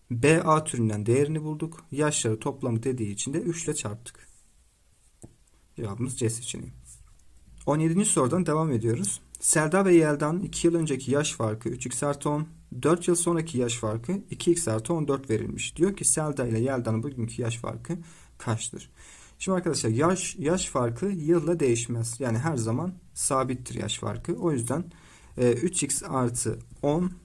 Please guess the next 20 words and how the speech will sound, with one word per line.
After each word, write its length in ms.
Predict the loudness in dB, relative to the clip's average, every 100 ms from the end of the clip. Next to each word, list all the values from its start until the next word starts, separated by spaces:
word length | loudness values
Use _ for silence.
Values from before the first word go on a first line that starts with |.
| -20 -20 -20 -16 -10
iki 300 | -4 2 2
x 180 | 2 0
artı 300 | -2 -2 0
on 140 | 2
dörde 300 | 4 4 2
eşittir. 520 | -2 -4 -2 -4 -4 -12 -20 -20 -20 -2
Buradan 380 | 4 6 4 -2 2
x 260 | 2 2 0
eşittir 400 | -2 0 0 4
dört 260 | 2 2
bulunur. 400 | -6 -4 -4 -8 -16 -20 -20 -20 -20 -20 -20 -20 -20 -20 -12
Herhangi 400 | -2 2 4 4
bir 60 | 4
denklemde 480 | 4 2 0 0 2
yerine 420 | 4 2 2 2
yerleştiriyoruz. 680 | 2 2 0 -2 -4 -4 -4
Bizden 300 | -4 -2 0
yaş 240 | 0 -2
farkını 380 | -4 -4 -4 -4
istemiş. 540 | -2 -2 -2 -4 -6